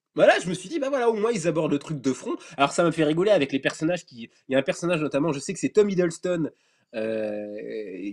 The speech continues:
qui, euh, un des, euh, le couple, euh, euh,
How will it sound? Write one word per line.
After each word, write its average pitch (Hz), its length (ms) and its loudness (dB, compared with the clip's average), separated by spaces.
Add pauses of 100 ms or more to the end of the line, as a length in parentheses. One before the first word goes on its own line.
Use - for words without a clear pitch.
(140)
qui, 117 260 -4
euh, 117 220 2
un 123 100 2
des, 120 260 0
euh, 107 300 0 (380)
le 120 120 0
couple, 165 320 2
euh, 104 420 4 (500)
euh, 90 920 -6